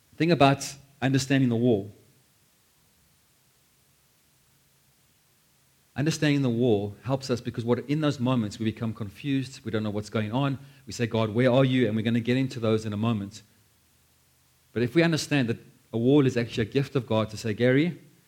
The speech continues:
you've got shadows, my friend, my son. <laughs> You need to deal with them. I need to take you a bit deeper than this, than where you've been, because you've got all this stuff. That's not who you are. This is who you are. This is the inheritance I have for you."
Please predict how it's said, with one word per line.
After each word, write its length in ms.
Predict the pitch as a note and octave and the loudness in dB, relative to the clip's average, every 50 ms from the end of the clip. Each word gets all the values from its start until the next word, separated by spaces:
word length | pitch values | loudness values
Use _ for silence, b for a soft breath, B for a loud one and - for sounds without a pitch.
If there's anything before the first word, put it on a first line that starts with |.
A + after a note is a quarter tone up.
| b b _ | b b _
you've 120 | - A#2 G#2+ | -10 -4 -2
got 140 | B2 A#2+ A#2+ | -2 -2 -2
shadows, 400 | - - C3 C3 B2 A2 G2 G2 | -4 -6 -4 -2 -2 -2 -4 -6
my 120 | G#2+ F#2+ | -8 -10
friend, 260 | F2 - G2 F#2 F#2 - _ _ _ _ _ _ _ _ | -8 -8 -10 -10 -12 -16 _ _ _ _ _ _ _ _
my 120 | - G#2 | -8 -8
son. 300 | G2+ - - A2+ A2 C3 - | -8 -6 -6 -6 -4 -6 -6
<laughs> 60 | - - b b b b b b b b b b | -8 -14 b b b b b b b b b b
You 100 | G2+ A2 | -4 -2
need 160 | A#2 B2+ A#2 | -2 0 0
to 80 | C#3 C#3 | -2 -2
deal 200 | - B2+ B2+ C3 | 0 2 2 2
with 200 | C3 C3 B2+ - | 2 0 -2 -4
them. 200 | G2+ F2+ F2+ F2+ b b b b b - | -8 -10 -10 -14 b b b b b -4
I 40 | |
need 120 | A2 A#2+ B2 | -4 -2 -2
to 60 | C#3+ | -2
take 340 | C#3 - - C#3 C#3 C#3 C#3+ | -4 -2 -2 -4 -4 -2 -6
you 80 | C#3 - - | -6 -6 -6
a 40 | |
bit 480 | - - B2+ B2+ - - _ _ - - | -6 -6 -6 -6 -8 -14 _ _ -20 -4
deeper 300 | - C3+ C#3 C3+ C#3 B2+ | -2 0 0 0 0 -2
than 240 | G#2 A2+ A#2 A2+ A#2 | 0 0 0 0 0
this, 200 | A#2 A2 - - | -2 -4 -6 -10
than 300 | - G#2+ G2+ A#2 A2+ A2 | -14 -12 -10 -8 -6 -2
where 120 | A2+ A#2+ | -2 -2
you've 220 | A#2 A2 A2+ G#2 - | -2 -2 -4 -2 0
been, 300 | B2+ B2 A2+ G#2+ G#2+ B B B B | 0 0 0 0 -4 B B B B
because 260 | - G#2+ - A#2+ G#2+ | -10 -8 -6 -6 -6
you've 120 | A2+ A#2 A2+ | -6 -4 0
got 140 | B2 B2 A#2+ | 0 0 2
all 220 | A#2+ C3 C#3+ D3 | 2 2 2 2
this 120 | C#3+ C#3 | 0 -2
stuff. 220 | - - - A#2+ G#2 | -2 -4 -4 -4 -4
That's 200 | - A2+ A2 - | -4 -8 -6 -4
not 180 | B2 A#2+ A#2+ - | -4 -4 -4 -4
who 80 | - | -4
you 260 | C#3 B2+ A#2+ A#2 A2+ A#2 | -4 -4 -2 -2 0 0
are. 200 | A2 G2 G2+ G#2 B B B _ | 0 0 -2 -6 B B B _
This 200 | - B2 C3 - | -4 -2 -2 -2
is 120 | C#3 A#2+ - | -6 -8 -4
who 100 | - B2 | -4 -2
you 220 | A#2+ A2+ A2 G#2 | -2 0 0 0
are. 200 | G#2 F#2+ F#2+ G#2 G2+ b b b b | -2 -2 -4 -6 -10 b b b b
This 160 | A#2 - - | -14 -14 -6
is 60 | C3 | -2
the 60 | C#3+ C#3+ | -2 0
inheritance 520 | B2+ A#2+ C3 C3 C3 B2+ - B2+ A#2+ - | 0 0 0 0 0 -2 -4 -8 -8 -6
I 80 | B2 A2 | -6 -4
have 240 | A2+ A#2 A2+ A2 | -4 -4 -4 -6
for 120 | - - G#2 | -6 -10 -10
you." 200 | F2+ F2+ F2+ | -10 -10 -12